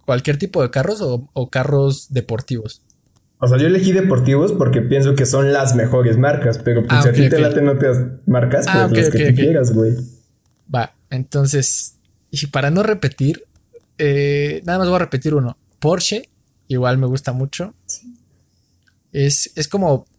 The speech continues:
Speaker 1: deportivo, pero no al punto de ser... Eh,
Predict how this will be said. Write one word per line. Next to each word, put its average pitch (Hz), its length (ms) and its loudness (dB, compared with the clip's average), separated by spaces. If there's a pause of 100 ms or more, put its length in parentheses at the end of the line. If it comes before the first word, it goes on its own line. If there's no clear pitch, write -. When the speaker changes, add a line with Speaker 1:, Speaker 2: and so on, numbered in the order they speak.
(140)
Speaker 1:
deportivo, 151 560 -2
pero 120 600 -2 (140)
no 147 220 0
al 156 120 -2
punto 151 300 -2
de 131 80 0
ser... 135 500 -2 (520)
Eh, 113 720 -8